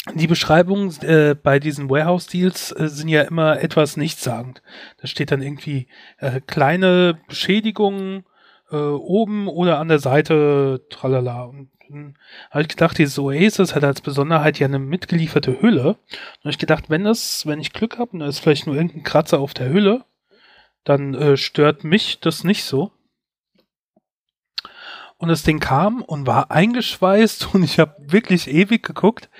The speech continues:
Ich weiß nicht, was da dran Fehler sein soll. Also hab ich, äh, großes Glück gehabt. Und, ähm,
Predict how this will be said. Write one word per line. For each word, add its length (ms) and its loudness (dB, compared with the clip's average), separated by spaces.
Ich 340 -8
weiß 280 -6
nicht, 260 -4
was 180 -2
da 120 2
dran 600 -6
Fehler 420 4
sein 280 0
soll. 240 -6
Also 440 2
hab 120 4
ich, 240 -2
äh, 200 2
großes 400 -6
Glück 160 2
gehabt. 380 0
Und, 500 0
ähm, 420 0